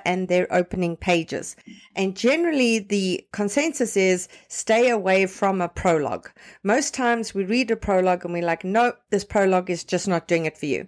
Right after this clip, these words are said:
And you start immediately with a prologue.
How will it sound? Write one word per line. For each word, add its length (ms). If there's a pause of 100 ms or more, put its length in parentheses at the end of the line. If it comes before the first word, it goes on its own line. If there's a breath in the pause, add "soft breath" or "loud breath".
And 260
you 300
start 600
immediately 920
with 480 (160)
a 80
prologue. 680